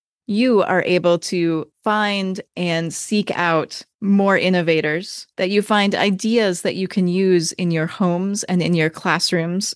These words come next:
to support the next generation of learners, and that we're able to share things that are relevant and exciting and engaging with you that really help us to think about how we can resist tradition,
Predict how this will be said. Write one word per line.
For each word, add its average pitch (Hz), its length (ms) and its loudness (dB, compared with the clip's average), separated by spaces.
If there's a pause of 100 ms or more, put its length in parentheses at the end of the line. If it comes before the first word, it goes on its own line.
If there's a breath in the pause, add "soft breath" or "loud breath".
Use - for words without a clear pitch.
(120)
to 190 120 0
support 220 540 2
the 185 100 0
next - 300 -2
generation 160 760 -2
of 156 220 -6
learners, 156 580 -2 (1300)
and 185 180 4
that 185 120 2
we're 190 120 2
able 196 340 2
to 190 160 -4
share 180 320 2
things 165 440 -4
that 165 240 -2
are 160 160 2
relevant 190 760 0 (360)
and 180 140 -2
exciting 175 800 -2 (240)
and 175 140 0
engaging 160 640 2
with 151 200 -4
you 147 320 -2 (460 soft breath)
that - 140 -2
really 247 260 4
help 214 240 0
us 202 160 0
to 185 140 0
think - 540 -4 (280)
about 175 320 2
how 202 240 0
we 208 160 2
can 196 180 -2
resist 180 440 0
tradition, 160 720 -4